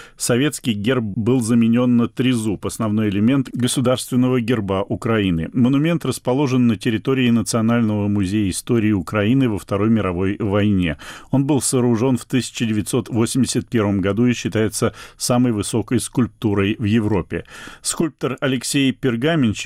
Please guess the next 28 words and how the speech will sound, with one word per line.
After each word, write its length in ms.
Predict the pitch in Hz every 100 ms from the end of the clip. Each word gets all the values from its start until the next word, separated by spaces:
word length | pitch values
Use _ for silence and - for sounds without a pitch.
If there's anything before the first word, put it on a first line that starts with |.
| 101 -
изготовивший 840 | 117 104 120 117 113 87 - 104
трезуб, 480 | - 113 107 156 -
в 140 | 120
интервью 400 | 110 98 107 110
телеканалу 640 | - 107 95 117 107 110 107
«Настоящее 640 | 120 101 120 98 - 117
время» 340 | 107 147 143 131 - - -
так 240 | 117 -
отозвался 680 | - 90 95 123 135 135 123
о 120 | -
художественных 760 | - 117 110 95 - 110 98 85
достоинствах 800 | 92 - 120 123 - 131 - -
монумента 720 | 139 127 110 95 90 117 120
«Родина-мать». 760 | 123 101 85 92 101 90 85 - _ _ _
Рассказал 540 | 131 117 - 120 135 143
Алексей 340 | 113 - 113
Пергаменщик 800 | - 101 101 123 135 - 113 107
и 20 |
о 80 | 98
том, 260 | - 135
как, 300 | 120 120 101
по 80 | -
его 180 | 101 92
мнению, 440 | 95 107 123 135 123 - _
следует 520 | - 127 120 104 92
поступить 640 | - 110 - 95 131 131 -
с 140 | 107
демонтированным 920 | 104 127 117 92 - 113 117 120 127